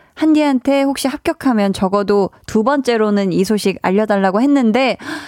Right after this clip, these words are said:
너무너무 축하드립니다. 야, 인적성 검사 합격! 아우, 너무너무 축하드려요. 김지현님께서는 한디, 저 초육인데 오늘 수학학원에서 시험 봤는데 다 맞았어요.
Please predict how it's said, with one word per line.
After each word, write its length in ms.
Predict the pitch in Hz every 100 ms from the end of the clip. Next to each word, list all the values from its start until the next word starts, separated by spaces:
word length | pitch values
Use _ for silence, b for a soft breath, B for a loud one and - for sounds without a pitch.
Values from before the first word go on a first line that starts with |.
| B B
너무너무 640 | 208 233 320 392 392 359 349
축하드립니다. 880 | - 285 220 196 185 170 170 165
야, 420 | 175 180 180 175 175
인적성 640 | 226 285 349 349 349 339
검사 320 | 330 320 320 339 330
합격! 960 | 302 302 302 302 - - - 415 330 - -
아우, 260 | 226 269
너무너무 380 | 254 226 247 240
축하드려요. 840 | 226 - 294 247 226 202 196 254 392 _ _ _ B B B B B B -
김지현님께서는 1500 | - 277 302 - 262 294 294 262 226 208 196 190 254 233 - - B B B
한디, 640 | 277 247 240 240 233 233 226
저 160 | -
초육인데 1200 | 180 - 339 311 160 160 254 247 190 170 190 202 -
오늘 260 | 196 196 202
수학학원에서 800 | - 339 330 294 254 226 208 214
시험 340 | - 339 320
봤는데 680 | 269 226 202 202 294 196 - b b b b b _
다 320 | - - - 196
맞았어요. 840 | 226 226 214 - 190 165 156 156